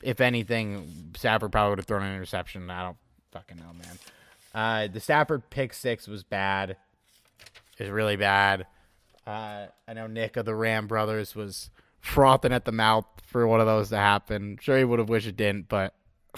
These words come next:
<laughs> shit, man. Uh, okay.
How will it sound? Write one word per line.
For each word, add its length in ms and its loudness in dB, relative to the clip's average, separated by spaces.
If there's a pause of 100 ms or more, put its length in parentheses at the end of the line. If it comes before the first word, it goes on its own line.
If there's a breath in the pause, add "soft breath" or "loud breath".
<laughs> 180 -2 (1700 soft breath)
shit, 460 -8
man. 320 -6 (180)
Uh, 440 6 (360)
okay. 540 4